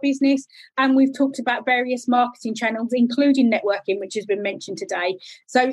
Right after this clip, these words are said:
these all give you a guidance, and these all come out as a monthly theme, as a video and a workbook that you can work through. You can also access all our, um, business basics training, which will help you and covers things like bookkeeping, uh,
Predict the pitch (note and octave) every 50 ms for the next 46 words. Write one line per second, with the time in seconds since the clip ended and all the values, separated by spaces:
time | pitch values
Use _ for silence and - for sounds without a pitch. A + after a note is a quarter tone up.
0 | C4+ B3+ D4 D#4+ E4 E4 E4 F4+ E4+ D#4+ - C#4+ C4+ C4+ B3+ B3 A#3+ A#3+ A3+ A#3
1 | B3 A#3+ A3+ A3 A3 A3 A3+ G#3 G#3+ G#3+ - G#3+ A3+ A#3 A#3 B3+ C#4 C4+ C4+ C4+
2 | C4 - - A#3 A3+ G#3 G#3 G3 - G#3 - G#3 A3 A#3+ C4 C4+ - - B3+ B3+
3 | A#3+ - - G3+ G3 G3 G3+ G3 F3+ G3+ F#3+ - A#3 A#3+ A3+ G#3+ G#3 G#3 G3+ G3
4 | G3 F#3+ F#3+ G3+ F#3+ - - - G3+ F#3 F3+ - _ F#3+ - G3+ G#3 G#3+ G#3+ -
5 | G3+ F#3+ F#3 F#3+ F#3 - - - _ A3+ A#3+ C#4 D4+ D4+ - - _ _ - B3
6 | B3 D4+ C#4 C#4 D4+ E4 D#4+ E4 E4 D4+ D4 D4+ C#4 C4+ - - B3 A#3+ A#3+ C4
7 | B3+ C4 C4 B3 A#3+ A#3 A#3 - A#3+ A#3 A#3 A3+ A3+ A3+ A3+ C4+ C4+ C4+ C4 A#3+
8 | A#3+ - - A3+ A#3 A#3 - A#3 - - - - A#3+ A3 A3 A3 A3 B3+ D4+ F4
9 | E4 - - _ _ _ _ _ - A3+ A#3 A3+ A#3 - A3+ A3 F#3+ A3+ G#3+ F#3
10 | - - A#3 A3+ B3 C4 C#4+ - - A3 G#3 G#3 G#3 - A3 G#3 G#3+ G#3 - -
11 | G#3+ G#3+ G#3 G3 G#3+ G3+ G3+ G3 G3 - A3 - - - A3+ G#3+ G3+ - - G#3+
12 | G#3 G3+ G3+ G#3 G3+ - _ _ - G#3 G3 G3 G3 F#3+ F#3+ F#3+